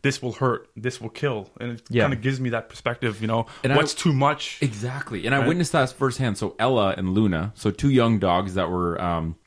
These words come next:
Speaker 3: in a household that I used to live in, they would play fight, and what you'd see is it would escalate. Like, it would
Speaker 1: Mm-hmm.
Speaker 3: start out pretty, like, easy, and then it would get intense to the point where you're like, "I don't know if I should step in. This is getting super intense."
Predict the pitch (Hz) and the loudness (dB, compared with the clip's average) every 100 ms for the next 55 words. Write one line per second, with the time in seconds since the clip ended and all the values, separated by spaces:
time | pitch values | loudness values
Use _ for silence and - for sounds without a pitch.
0 | _ _ _ _ - 117 104 90 87 82 | _ _ _ _ -4 0 2 2 -2 -4
1 | 80 120 - 95 90 85 85 90 90 95 | -2 -4 -2 -2 0 -2 -4 -4 0 0
2 | 123 - - - - _ _ - 117 180 | 0 -4 -20 -20 -20 _ _ -4 2 4
3 | 175 120 - 131 - 80 - - 107 107 | 2 0 0 0 0 -4 -4 -2 2 4
4 | 143 160 - 139 101 120 98 117 - 95 | 4 0 2 2 4 2 0 -2 -2 -6
5 | 71 - - 98 117 123 107 - 120 123 | -6 -10 -6 -2 0 0 -2 0 2 4
6 | 113 113 117 120 113 104 - 101 101 104 | 2 0 -2 0 0 -2 -4 -4 0 0
7 | 92 107 127 104 95 101 87 - 101 82 | 2 0 0 -2 -2 -2 -4 -4 -6 -6
8 | - 92 87 98 92 92 85 98 147 123 | -8 -2 0 0 0 -2 -2 -4 -4 -4
9 | 92 85 - 92 107 87 87 107 95 87 | -6 -8 -8 -6 -4 -6 -8 -4 -4 -4
10 | - 110 98 101 113 | -6 -6 -4 -2 -4